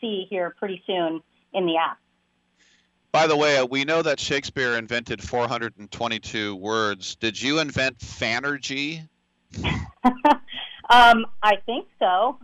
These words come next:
Speaker 1: Um, I, I gotta check if we actually have a trademark on it. But yeah, Fanergy is our way of earning rewards and, and really leveling up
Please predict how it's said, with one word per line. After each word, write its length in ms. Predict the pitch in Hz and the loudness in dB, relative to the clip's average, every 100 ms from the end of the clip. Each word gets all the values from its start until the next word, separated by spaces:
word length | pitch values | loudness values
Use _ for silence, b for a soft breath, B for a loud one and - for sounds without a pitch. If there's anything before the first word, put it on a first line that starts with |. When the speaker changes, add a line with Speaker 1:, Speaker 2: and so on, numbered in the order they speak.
| - | -2
Speaker 1:
Um, 560 | 208 202 196 190 190 | 0 0 0 -4 -8
I, 140 | 202 208 | -8 -8
I 80 | 196 | -6
gotta 220 | 214 208 202 | -4 -4 -6
check 200 | 233 220 | -8 -8
if 120 | 208 - | -12 -12
we 140 | 208 | -8
actually 320 | 208 208 208 | -8 -8 -12
have 160 | 202 190 | -10 -10
a 40 | |
trademark 500 | 180 240 262 254 196 208 | -10 -8 -6 -6 -6 -6
on 180 | 190 | -8
it. 160 | 208 233 - | -6 -6 -2
But 280 | 208 196 | -2 -2
yeah, 280 | 196 262 320 - | -6 -4 -4 -6
Fanergy 540 | 196 208 233 220 233 233 | -10 -10 -10 -12 -12 -12
is 60 | 220 | -6
our 340 | 185 196 226 208 | 0 0 0 -2
way 420 | 190 185 214 226 185 | 0 0 0 0 -2
of 80 | 175 _ _ _ _ - | -4 _ _ _ _ -6
earning 340 | 220 233 240 208 | -2 -2 -4 -2
rewards 580 | 208 190 208 233 254 - | -2 0 0 2 -2 -6
and, 220 | 196 190 | -8 -6
and 160 | 190 185 | -4 -4
really 240 | 220 233 | -2 -2
leveling 520 | 175 175 202 208 202 190 | -2 2 2 0 -4 -2
up 280 | 208 - | -2 -2